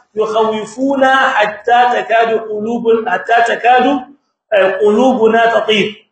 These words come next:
Suka ce, "Kaifa nasna, yaya za mu yi bi mujalasati, da zama da aqwamin mutanen da yukhawwifuna, in muka zauna da su ba sa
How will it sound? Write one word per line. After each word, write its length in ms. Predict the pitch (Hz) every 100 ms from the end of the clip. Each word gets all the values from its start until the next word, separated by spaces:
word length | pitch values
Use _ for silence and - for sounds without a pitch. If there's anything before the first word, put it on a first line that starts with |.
| _ _ _ _ _ _ _ _ _ _ _ _ _ _ _ _ _ _ _ _ _ _ _ _ _ _ _ _ _ _
Suka 220 | - 226
ce, 120 | 233 196
"Kaifa 380 | 220 247 233
nasna, 440 | 208 226 - 196 190 - - -
yaya 600 | 180 196 208 220 220 214 208
za 120 | 254 277 240
mu 60 |
yi 300 | 208 202 - - - - - - 185 - - - - -
bi 80 | 196 220
mujalasati, 1120 | 220 190 185 254 277 285 277 233 226 233 214
da 120 | 202 214
zama 400 | 240 254 262 262
da 100 | 226 196
aqwamin 560 | 196 196 226 240 240 220
mutanen 540 | 226 214 196 208 208
da 120 | 180 - - _ _ _ _ -
yukhawwifuna, 1080 | 190 190 226 208 196 196 208 202 196 196 214
in 80 |
muka 240 | 240 240 214
zauna 220 | 214 214
da 100 | 190
su 200 | - 196
ba 260 | 190 226 233
sa 160 | 226